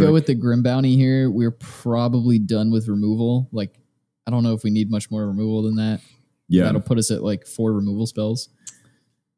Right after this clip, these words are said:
Speaker 1: So Null Hunting Party or Grim Bounty? I guess we probably should take another removal spell. Um, and Grim is just, you know, it just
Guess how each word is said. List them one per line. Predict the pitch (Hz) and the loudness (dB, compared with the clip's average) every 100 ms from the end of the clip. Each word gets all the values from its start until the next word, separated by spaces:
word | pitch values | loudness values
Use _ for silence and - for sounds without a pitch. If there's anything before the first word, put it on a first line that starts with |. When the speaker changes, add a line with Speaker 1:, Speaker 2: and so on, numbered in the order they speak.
| _ - | _ -8
Speaker 1:
So | - 95 | 2 6
Null | 92 98 143 165 | 8 8 6 4
Hunting | 151 135 123 117 | 4 4 4 4
Party | 117 110 113 | 2 4 4
or | 87 | 4
Grim | 76 87 92 | 2 6 6
Bounty? | 110 117 131 151 147 - _ _ _ _ _ _ _ _ _ _ _ _ - | 6 4 2 4 2 -2 _ _ _ _ _ _ _ _ _ _ _ _ -4
I | 127 | 2
guess | 185 196 | 6 6
we | |
probably | 160 135 120 | 6 4 4
should | - 101 | 4 4
take | 98 | 4
another | 87 85 | 2 2
removal | 80 85 73 80 | 4 4 2 -2
spell. | - 78 76 - _ _ _ _ _ | -2 -2 -2 -6 _ _ _ _ _
Um, | 80 80 80 78 - _ - | -2 2 4 2 -2 _ 0
and | 113 110 | 6 8
Grim | 127 101 | 8 8
is | 87 | 6
just, | 85 - - | 0 -2 0
you | |
know, | 73 | 0
it | 60 | 0
just | - - | -8 -12